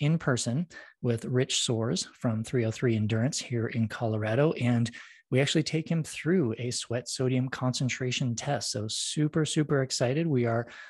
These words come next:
uh, obviously, uh, you know, f-, uh, taping that audio and including some cool videos and, and some,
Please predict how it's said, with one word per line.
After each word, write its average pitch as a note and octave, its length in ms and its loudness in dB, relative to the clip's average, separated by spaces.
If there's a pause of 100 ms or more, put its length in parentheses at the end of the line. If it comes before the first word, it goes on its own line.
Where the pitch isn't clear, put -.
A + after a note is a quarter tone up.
(140)
uh, A2 260 -2 (220)
obviously, A#2 560 0
uh, G#2+ 240 -4 (160)
you A#2+ 160 -2
know, G#2+ 80 -4
f-, - 180 -8
uh, C3 220 -4
taping D#3 380 4
that A#2+ 380 0
audio C3 440 4 (360)
and A2+ 460 0
including B2 460 2
some A2+ 220 0
cool A#2 280 -2
videos A2+ 420 0
and, A2 160 -2
and A2 240 -6
some, G#2+ 300 -4